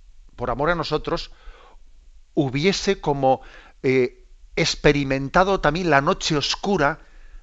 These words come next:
del no ser amado. O sea, y eso que, eh, Jesús es el Hijo et-, eternamente amado por el Padre, pero por amor al Padre y por amor a nosotros, el Padre también le ha dado a gustar de la experiencia de,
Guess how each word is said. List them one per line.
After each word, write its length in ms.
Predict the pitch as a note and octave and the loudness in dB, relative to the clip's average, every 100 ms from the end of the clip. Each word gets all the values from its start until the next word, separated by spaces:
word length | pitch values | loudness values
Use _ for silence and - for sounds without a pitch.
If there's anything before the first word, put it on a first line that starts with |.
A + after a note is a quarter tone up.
| - | -10
del 400 | C3+ C#3 C3+ C3+ | 0 2 2 0
no 120 | F3+ | -2
ser 240 | - F#3+ F3 | -2 -2 0
amado. 440 | D#3+ F#3+ G#2+ - | 0 -2 -6 -12
O 40 | - | -12
sea, 240 | - A2 - - - - - | -10 -10 -10 -16 -20 -20 -20
y 140 | - A2+ | -10 -6
eso 180 | C#3+ E3 | -4 -4
que, 280 | B2 B2+ | -2 -2
eh, 100 | B2 - | -2 -6
Jesús 380 | - A2+ - | -10 -6 -6
es 100 | F#3 | -2
el 140 | G3+ F#3 | -2 -2
Hijo 200 | - D3+ | 0 0
et-, 200 | C3+ - | -2 -6
eternamente 720 | B2+ D3 C#3+ C3+ D3+ D3 B2+ | -4 -2 -2 -2 -2 -4 -2
amado 320 | A#2+ C#3+ C3+ | 2 2 2
por 140 | B2+ A#2 | -2 -4
el 140 | A2+ | -4
Padre, 360 | G3 F#3+ C3 B2 | -2 -2 -2 -2
pero 260 | B2+ B2 - - - - - - - | -2 -4 -6 -20 -20 -20 -20 -20 -2
por 200 | C#3 C#3 | 2 4
amor 280 | C3+ G3+ A3 | 4 2 2
al 180 | G#3 - | 0 2
Padre 320 | F#3 E3 D3 | 2 2 -2
y 40 | |
por 160 | B2+ B2+ | -4 -4
amor 180 | B2+ F#3 | -2 -4
a 60 | |
nosotros, 560 | F#3 - C#3+ - D#3+ - - - - - | -6 -6 -6 -6 -8 -10 -18 -20 -16 -4
el 180 | B2 A#2 | -2 4
Padre 320 | F#3+ G3 G#3 | 4 4 0
también 380 | F#3 F3 F3+ E3+ | 0 0 -2 2
le 80 | E3+ | 4
ha 60 | |
dado 240 | F3 E3+ E3+ | 4 2 0
a 40 | |
gustar 500 | C#3 C3 - E3+ D#3+ | 0 -6 -2 -2 -2
de 100 | D#3 | -2
la 80 | C#3+ | -4
experiencia 800 | - C3+ C3+ E3+ F3 - E3 D3+ | -4 -4 -4 -6 -8 -6 -4 -2
de, 280 | C#3 B2 | -2 -2